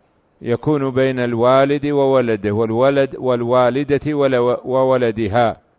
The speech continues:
وقال الإمام أبو حنيفة: "بعد البلوغ لا بأس من التفريق"، وقال الإمام الشافعي: "بعد التمييز لا بأس من التفريق"،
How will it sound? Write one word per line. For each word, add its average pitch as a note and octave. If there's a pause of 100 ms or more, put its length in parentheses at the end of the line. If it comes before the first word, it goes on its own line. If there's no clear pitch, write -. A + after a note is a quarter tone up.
(100)
وقال A#2
الإمام C3+
أبو B2
حنيفة: C#3+ (500)
"بعد C3
البلوغ B2+
لا C3
بأس C3+ (640)
من C3+
التفريق"، A2+ (880)
وقال C3+
الإمام C3
الشافعي: D3 (440)
"بعد C3+
التمييز C3+
لا C3+
بأس C3
من B2+
التفريق"، A2+